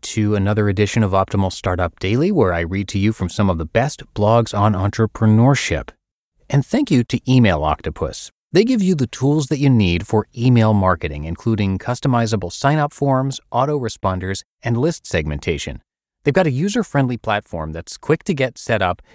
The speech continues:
and easy to navigate, and that's what we loved about it. And right now, Email Octopus is offering Optimal Startup Daily listeners fifty percent off of their first month. Visit email octopus dot com slash O S D, or you can quote code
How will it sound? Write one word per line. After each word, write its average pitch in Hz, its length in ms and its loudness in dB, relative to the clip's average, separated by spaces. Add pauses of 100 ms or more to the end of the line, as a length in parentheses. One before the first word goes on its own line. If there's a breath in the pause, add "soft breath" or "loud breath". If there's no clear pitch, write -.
(140 soft breath)
and 117 180 -4
easy 123 300 -2
to 113 100 -2
navigate, 113 640 0
and 104 140 -6
that's 139 200 -6
what 226 140 -4
we 175 140 0
loved 98 260 2
about 71 260 -6
it. - 160 -20 (380)
And 135 160 -4
right 202 160 2
now, 120 300 0 (140)
Email 160 300 2
Octopus 120 520 -2
is 107 100 -2
offering 110 380 4
Optimal 139 440 -4
Startup 110 520 0
Daily 117 260 -2
listeners 80 500 -6
fifty - 380 -2
percent 151 380 -2
off 95 200 2
of 90 100 -6
their 90 120 0
first - 400 -8
month. 82 300 -2 (420)
Visit 190 380 0
email 165 340 0
octopus 120 560 -4
dot 117 260 2
com 87 320 -4
slash 101 540 -6
O 104 140 0
S 110 180 -4
D, 82 340 -4 (320)
or 170 160 0
you 165 120 -2
can 110 160 0
quote 131 340 0
code 147 320 4